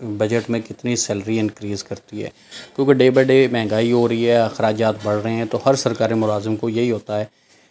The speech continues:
कि ज़्यादा से ज़्यादा, मैक्सिमम से मैक्सिमम जो है ना, सैलरी इंक्रीज़ करें। इस मौके पे जब केपीके ने ट्वेंटी फ़ाइव परसेंट सैलरी इंक्रीज़ कर दी है और पंजाब ने भी ट्वेंटी फ़ाइव परसेंट सैलरी इंक्रीज़ कर दी है, तो सिंध गवर्नमेंट ने भी पीछे नहीं रहना था।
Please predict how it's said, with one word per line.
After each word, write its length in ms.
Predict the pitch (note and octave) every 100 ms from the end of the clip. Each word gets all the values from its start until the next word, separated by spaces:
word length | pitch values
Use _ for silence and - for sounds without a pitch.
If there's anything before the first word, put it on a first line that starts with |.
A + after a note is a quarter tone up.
| _ -
कि 200 | E3 C#3
ज़्यादा 280 | C3+ C3+ C3
से 120 | B2
ज़्यादा, 240 | A#2 B2
मैक्सिमम 460 | A#2+ A#2 - B2 B2
से 140 | A2+ A#2
मैक्सिमम 380 | A2 - B2+ A#2
जो 120 | A2
है 60 | A2
ना, 100 | B2
सैलरी 320 | - G#2+ A2+
इंक्रीज़ 440 | A2+ G#2 G2+ G#2
करें। 240 | - G2+ G#2 - _ - C3 B2
इस 220 | B2+ C#3+ C#3
मौके 220 | B2+ C3
पे 200 | C3 C#3 C#3 _ _ _ _ _ B2
जब 180 | C3+ C3+
केपीके 460 | C3+ C#3+ C#3+ D3
ने 340 | C#3+ C#3 C#3 C#3
ट्वेंटी 300 | C3+ A#2+ B2
फ़ाइव 200 | B2 A2+
परसेंट 340 | A#2+ A2+ B2+ B2+
सैलरी 300 | A#2+ A#2 B2
इंक्रीज़ 400 | B2 A2+ A#2 A2+
कर 120 | A#2
दी 180 | A2 A#2+
है 140 | B2+ B2
और 200 | B2 B2
पंजाब 400 | A2+ G#2+ A2+ A#2+
ने 120 | A#2+
भी 100 | A#2
ट्वेंटी 260 | A#2 A2 G#2
फ़ाइव 220 | - A2 G#2+
परसेंट 240 | A2+ A#2+
सैलरी 300 | - A2 A2+
इंक्रीज़ 400 | A2 G#2+ A2 G#2
कर 100 | -
दी 200 | G2 A2+
है, 200 | A2+ A2+ - _ _ _
तो 60 | -
सिंध 220 | D#3+ E3
गवर्नमेंट 300 | C#3+ C3 B2
ने 140 | A#2+ A#2+
भी 100 | B2
पीछे 300 | A#2+ G#2+ A2+
नहीं 180 | G#2+ G2+
रहना 240 | G2+ G2+ F#2+
था। 240 | G#2